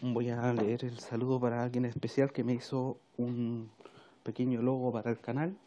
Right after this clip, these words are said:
Y la verdad que le quedó muy, muy bueno, me gustó mucho. Eh,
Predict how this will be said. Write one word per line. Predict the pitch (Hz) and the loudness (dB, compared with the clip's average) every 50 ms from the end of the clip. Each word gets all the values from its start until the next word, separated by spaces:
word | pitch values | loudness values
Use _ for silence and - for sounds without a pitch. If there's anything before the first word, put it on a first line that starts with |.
| - - - - - - - - - - - - - - - | -20 -20 -20 -20 -20 -20 -20 -20 -20 -20 -20 -20 -20 -12 -6
Y | - 113 | -2 0
la | 107 107 | 2 2
verdad | 104 104 117 139 147 | 4 4 4 2 4
que | 135 131 | 4 2
le | 107 113 | 0 2
quedó | 117 120 120 135 135 - - | 4 4 6 6 4 2 2
muy, | 113 120 143 143 | 2 2 2 4
muy | 120 107 101 107 | 4 4 4 4
bueno, | 104 104 104 95 120 135 135 | 4 4 4 2 0 0 2
me | 123 | 2
gustó | 110 104 - - 113 | 2 2 0 0 0
mucho. | 110 120 120 - 123 139 - - - - - - - - - - - - - - - - - - - - - - - - - | 0 0 0 0 -2 -2 -2 -6 -16 -16 -14 -14 -16 -16 -18 -18 -18 -18 -20 -20 -20 -20 -20 -20 -20 -20 -20 -20 -20 -14 -10
Eh, | 117 110 110 107 107 107 | -8 -8 -6 -6 -8 -10